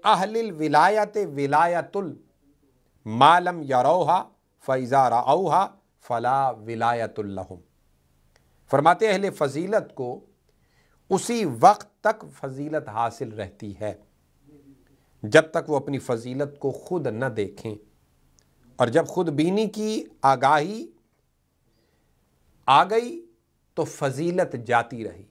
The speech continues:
यानी अनानियत और अपनी नज़र में उसकी बड़ाई बयान करना और अपनी ज़ुबान से अपनी फजीलत का तस्करा करते रहना,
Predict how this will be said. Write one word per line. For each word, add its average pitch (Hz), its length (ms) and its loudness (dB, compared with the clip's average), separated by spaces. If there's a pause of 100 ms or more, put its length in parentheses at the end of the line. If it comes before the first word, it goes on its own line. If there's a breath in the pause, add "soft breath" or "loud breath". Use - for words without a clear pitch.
यानी 139 200 -2 (120)
अनानियत 135 760 0 (680)
और 143 220 -6
अपनी 185 300 -2
नज़र 165 380 0
में 131 420 -8 (160)
उसकी 151 300 -8
बड़ाई 135 560 4
बयान 139 380 -2
करना 101 360 -10 (1000)
और 131 240 0
अपनी 180 320 -2
ज़ुबान 143 460 0
से 208 540 -4
अपनी 170 320 -8
फजीलत 156 600 -4
का 170 60 0 (100)
तस्करा 190 400 0
करते 240 520 -2
रहना, 113 380 -6